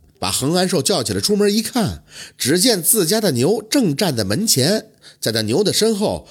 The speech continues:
还有两头野母牛。恒安寿十分的欣喜，将这三头牛都赶到了家中，拿出草料喂养。九个月之后，两头野母牛各生下一只牛犊来。在黑娃的精心喂养之下，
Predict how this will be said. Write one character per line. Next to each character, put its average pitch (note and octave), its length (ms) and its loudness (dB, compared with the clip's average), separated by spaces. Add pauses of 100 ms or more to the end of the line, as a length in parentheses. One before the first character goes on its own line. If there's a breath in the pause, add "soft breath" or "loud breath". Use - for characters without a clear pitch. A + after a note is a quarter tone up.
(180 loud breath)
还 - 180 -2
有 G3+ 140 2
两 A#2 220 0
头 E3 180 0
野 F#3+ 260 2
母 E3 180 0 (100)
牛。 G2 440 -2 (500 loud breath)
恒 A2+ 260 -2
安 A2 120 0
寿 A2 160 -2
十 C#3+ 340 4
分 C#3 160 0
的 A#2+ 100 0
欣 A#2+ 280 2
喜， - 300 -2 (260 loud breath)
将 A#2 140 0
这 A2 60 2
三 E3 260 2
头 D#3 160 0
牛 D#3+ 100 0
都 E3+ 80 0
赶 F#2 220 -4
到 B2 100 0
了 G#2+ 60 0
家 F3 260 0
中， F#3 260 0 (340 loud breath)
拿 G3 280 0
出 A3+ 160 -2
草 G#2 280 0
料 F3+ 160 2
喂 G3+ 240 2
养。 E2 360 -10 (480 soft breath)
九 E2+ 240 -2
个 E2 160 -4
月 C#3+ 140 0
之 E3+ 160 0
后， - 420 -6 (260 loud breath)
两 D3+ 380 -2
头 A3+ 220 2
野 G3+ 180 2
母 A#2+ 220 0
牛 C#3+ 280 2
各 - 380 0
生 G3+ 240 2
下 D#3+ 140 2
一 D#3 120 0
只 B2+ 120 -2
牛 D#3+ 160 2
犊 F#3 360 0
来。 G2 220 -2 (500 loud breath)
在 A2+ 180 -2
黑 G3 280 2
娃 C#3+ 160 -2
的 D3 80 0
精 A3+ 260 0
心 A3+ 240 2
喂 G3+ 100 2
养 F2 180 -4
之 D3+ 100 -4
下， B2+ 340 0